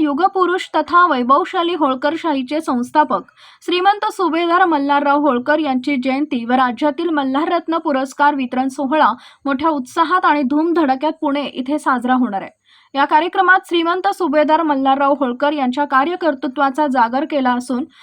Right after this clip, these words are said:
केला जाणार विविध क्षेत्रातील उल्लेखनीय कार्य करणाऱ्या मान्यवरांना मल्हाररत्न पुरस्काराने सन्मानित करण्यात येणार आहे. यावेळी भारताचा अत्यंत मानाचा व कुस्ती क्षेत्रातील सर्वोच्च हिंद केसरी किताब पटकावल्याबद्दल पैलवान समाधान वाघमोडे पाटील यांचा नागरी सत्कार संपन्न होणार आहे.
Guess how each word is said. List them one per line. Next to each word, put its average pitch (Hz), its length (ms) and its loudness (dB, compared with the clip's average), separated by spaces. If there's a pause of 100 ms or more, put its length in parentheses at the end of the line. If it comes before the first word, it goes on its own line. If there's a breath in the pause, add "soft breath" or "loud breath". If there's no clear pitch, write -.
(180 loud breath)
केला 320 280 4
जाणार 359 380 4
विविध 294 260 0
क्षेत्रातील 311 640 -2
उल्लेखनीय 294 600 0
कार्य 254 240 2
करणाऱ्या 262 440 -2
मान्यवरांना 254 680 0 (320 loud breath)
मल्हाररत्न 302 640 2
पुरस्काराने 349 680 0
सन्मानित 277 540 0
करण्यात 269 340 -2
येणार 214 220 -4
आहे. - 220 -14 (240)
यावेळी 269 260 0
भारताचा 330 580 2
अत्यंत 359 540 2
मानाचा 320 440 4
व 330 120 2
कुस्ती 330 380 -2
क्षेत्रातील 294 600 -2
सर्वोच्च 285 540 -2 (460 loud breath)
हिंद 302 200 2
केसरी 392 440 -2
किताब 339 360 0
पटकावल्याबद्दल 294 920 0
पैलवान 277 480 0
समाधान 294 540 0
वाघमोडे 262 460 2
पाटील 302 400 0
यांचा 262 260 0
नागरी 254 400 -2
सत्कार 269 400 -2
संपन्न 254 460 -2
होणार 233 300 -2
आहे. - 220 -16